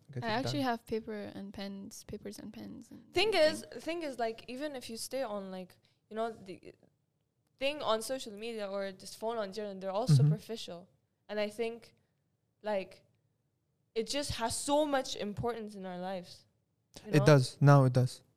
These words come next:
Speaker 3: Yeah, a lot.
Speaker 2: Yeah.
Speaker 3: Like,
Speaker 1: Yeah.
Speaker 3: you, it's,
Speaker 2: Technology.
Speaker 3: it's not real. It's literally not real. But
Speaker 1: But
Speaker 3: we're
Speaker 1: it's a
Speaker 3: so
Speaker 1: way to make
Speaker 3: addicted.
Speaker 1: money now.
Speaker 2: Yeah.
Speaker 3: Yeah,
Speaker 1: It's
Speaker 3: but
Speaker 1: a
Speaker 2: You,
Speaker 1: really
Speaker 2: you
Speaker 1: good
Speaker 2: can't
Speaker 1: way.
Speaker 2: get
Speaker 3: but
Speaker 2: rid
Speaker 3: then
Speaker 2: of
Speaker 3: it,
Speaker 2: it.
Speaker 3: it affects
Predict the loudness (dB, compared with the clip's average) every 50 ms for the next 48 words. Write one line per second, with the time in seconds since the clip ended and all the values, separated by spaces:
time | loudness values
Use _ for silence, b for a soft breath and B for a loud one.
0 | 0 0 2 4 2 4 6 4 4 4 2 -2 -8 -12 -14 -14 -2 2 2 2
1 | 2 2 -2 -6 -4 -4 -4 -4 -4 -6 -10 -10 -12 -14 _ _ -8 -2 0 2
2 | 4 6 8 8 10 8 8 6 4 4 4 6 6 6 6 8 8 8 8 6
3 | 2 -4 -12 -10 _ -6 -6 -6 -8 -10 -10 -6 -4 -4 -4 -2 -4 -2 -2 -2
4 | -2 -2 -2 -2 -2 -2 -4 -6 -4 -4 -4 -6 -4 -2 -2 0 2 2 0 4
5 | 6 8 8 10 10 8 8 8 6 6 6 4 2 2 2 2 2 2 0 0
6 | 0 0 -2 -2 -2 -4 -6 -8 b b b b b b b -8 -4 -2 0 0
7 | 0 0 0 2 2 4 6 6 4 4 6 6 8 8 8 8 6 6 4 4
8 | 6 6 6 8 8 6 4 4 2 4 6 6 6 6 6 2 4 4 4 4
9 | 4 0 0 0 0 4 4 2 2 2 0 2 2 2 2 2 -2 -8 -10 -10
10 | -10 -10